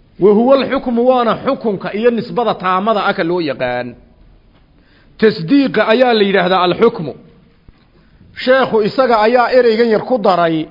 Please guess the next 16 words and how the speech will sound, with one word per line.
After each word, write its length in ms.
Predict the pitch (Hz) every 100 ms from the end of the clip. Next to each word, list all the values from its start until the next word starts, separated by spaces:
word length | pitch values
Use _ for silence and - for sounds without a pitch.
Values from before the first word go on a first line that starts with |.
| -
ee 100 | 208
wa 140 | 208
huwa 160 | 190 214 214
alxukmu 400 | 220 - 160 143
ah. 180 | 139 135 - - _ _
Waa 180 | 175 233
siyaadooyinkii 960 | 214 208 214 208 208 240 247 220 185 226
sheekhu 360 | - 226 175
uu 200 | 165 170
keenay 340 | 156 165 165 208
halkaa 260 | 220 220
wa 80 | 214
huwa 200 | 185 185
alxukmu 360 | 202 208 196 170
markuu 300 | 170 - 131
yidhi. 300 | 123 123 123